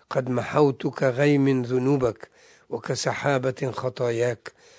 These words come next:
وقال أيضًا: "أنا، أنا هو الماحي ذنوبك لأجل نفسي وخطاياك لا أذكرها". وفي المرة الماضية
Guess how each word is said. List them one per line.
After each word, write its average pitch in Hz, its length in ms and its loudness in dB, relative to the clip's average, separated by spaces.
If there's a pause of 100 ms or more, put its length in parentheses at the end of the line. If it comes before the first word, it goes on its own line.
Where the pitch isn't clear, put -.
(160)
وقال 135 420 0
أيضًا: 139 480 2
"أنا، 135 400 2
أنا 135 140 2
هو 131 240 4
الماحي 131 460 2
ذنوبك 127 580 0 (360)
لأجل 127 380 0
نفسي 123 520 -4 (340)
وخطاياك 131 800 2
لا 123 300 2
أذكرها". 104 840 -4 (400)
وفي 131 200 -10
المرة 139 380 0 (100)
الماضية 135 680 2